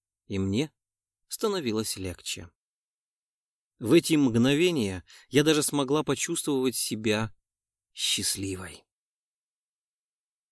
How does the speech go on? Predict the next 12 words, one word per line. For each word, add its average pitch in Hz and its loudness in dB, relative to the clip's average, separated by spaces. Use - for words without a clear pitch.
Движение 101 2
плечом, 123 -4
затем 196 2
бедром, 123 2
провела 180 6
рукой 135 4
по 107 0
талии 160 -2
и 175 -2
откинула 180 -2
волосы 113 -2
назад. 110 -6